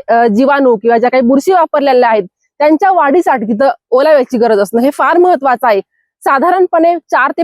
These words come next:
पाच इंच खोलीपर्यंत ओलावा असेल तेव्हाच आपल्याला पेरणी करायची आहे. बियाणं पेरणी करत असताना आपल्याला दोन इंच खोलीपर्यंतच पेरणी करायची आहे. बियाणं जास्त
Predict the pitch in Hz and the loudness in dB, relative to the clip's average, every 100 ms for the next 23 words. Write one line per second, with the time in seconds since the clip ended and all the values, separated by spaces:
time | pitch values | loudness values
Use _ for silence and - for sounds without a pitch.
0 | - 277 320 - 294 277 302 294 - _ | -4 -2 -2 0 2 2 0 -2 -4 _
1 | 339 330 381 320 285 277 247 254 247 240 | 0 0 2 0 0 0 0 2 2 0
2 | 240 262 - 262 302 - 233 220 233 240 | -2 -4 0 0 0 -2 -2 0 0 0
3 | 214 208 262 - 247 247 214 262 214 170 | 2 0 0 -2 -2 -2 0 -2 -2 -8
4 | - - 220 330 370 427 359 311 311 302 | -12 -4 0 2 0 0 0 2 2 0
5 | 277 220 262 - 302 262 226 262 247 254 | 0 0 -4 -2 -2 0 0 -2 0 0
6 | 311 339 330 349 320 - 262 277 277 277 | 2 2 2 0 -2 0 0 0 2 2
7 | 294 339 - 294 294 285 254 254 285 247 | 0 -2 -2 0 0 0 0 0 0 -2
8 | 247 202 277 285 311 277 302 | -2 0 0 0 0 -2 -2